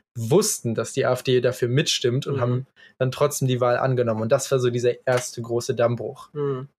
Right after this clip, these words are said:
Speaker 1: Aber das hat sie noch nicht in die Regierung geholt, sozusagen. Also man muss sich klar machen, die A F D sitzt zwar in,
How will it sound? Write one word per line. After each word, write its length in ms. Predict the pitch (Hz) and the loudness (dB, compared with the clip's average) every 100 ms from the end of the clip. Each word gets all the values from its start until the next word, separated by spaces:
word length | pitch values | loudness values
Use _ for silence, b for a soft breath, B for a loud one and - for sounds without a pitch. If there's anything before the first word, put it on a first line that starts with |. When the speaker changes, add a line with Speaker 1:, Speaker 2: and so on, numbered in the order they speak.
| - | -2
Speaker 1:
Aber 480 | 135 151 110 - - _ _ _ _ _ _ _ - | 0 2 2 0 -6 _ _ _ _ _ _ _ 0
das 220 | 135 - | 0 2
hat 140 | 143 | 2
sie 100 | 151 | 4
noch 220 | 139 131 | 4 4
nicht 260 | 147 151 - | 4 2 -2
in 220 | - 143 | -2 2
die 340 | 135 139 135 - - | 4 4 4 0 -4
Regierung 480 | 131 120 165 139 117 | -2 2 4 4 2
geholt, 340 | 113 123 117 | 0 0 0
sozusagen. 560 | 120 113 - 113 110 120 | -4 -10 -6 -2 -2 0
Also 320 | 127 123 120 B B - | 2 2 0 B B -4
man 100 | 127 | 2
muss 160 | 143 143 | 2 2
sich 240 | 143 - | -2 -6
klar 240 | - 143 | 0 2
machen, 260 | 156 160 147 | 2 2 0
die 120 | 139 | 0
A 80 | 139 | 2
F 100 | 120 | 0
D 340 | - 151 180 160 | 0 4 6 6
sitzt 260 | 147 - | 0 -2
zwar 180 | - 151 | 0 2
in, 320 | 131 127 127 | 2 2 0